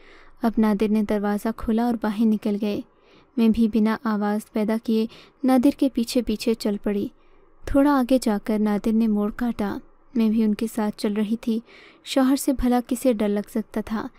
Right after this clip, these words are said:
लेकिन मेरे शौहर की हरकतें ऐसी थीं कि मैं उनसे बहुत घबरा रही थी,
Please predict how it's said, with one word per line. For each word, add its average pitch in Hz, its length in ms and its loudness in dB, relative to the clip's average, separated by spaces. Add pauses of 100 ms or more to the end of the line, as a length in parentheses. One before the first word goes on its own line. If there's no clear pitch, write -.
(420)
लेकिन 262 220 4
मेरे 262 240 6
शौहर 254 320 0
की 254 140 -2
हरकतें 220 460 -2
ऐसी 214 320 -2
थीं 220 280 -4 (420)
कि 233 100 0
मैं 233 120 6
उनसे 240 260 2
बहुत 220 360 -4
घबरा 214 320 0
रही 208 220 -2
थी, 214 260 -4